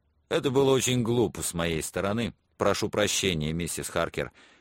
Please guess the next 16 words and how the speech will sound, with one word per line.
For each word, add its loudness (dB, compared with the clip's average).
Боюсь, 2
я 0
вас 0
страшно -2
испугал. -6
Но -2
дело -2
в -8
том, 0
что -4
в -20
то -2
время, -2
когда -2
говорил -2
профессор, -4